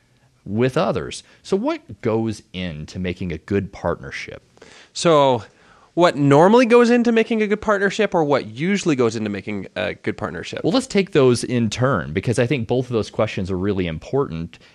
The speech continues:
Speaker 1: and we all end up there when we're forming a business, right?
Speaker 2: Absolutely.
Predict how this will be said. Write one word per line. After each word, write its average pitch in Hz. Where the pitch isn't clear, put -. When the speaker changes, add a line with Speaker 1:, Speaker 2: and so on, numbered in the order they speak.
Speaker 1:
and 95
we 110
all 117
end 113
up 92
there 87
when 90
we're 87
forming 92
a 82
business, 92
right? 110
Speaker 2:
Absolutely. 110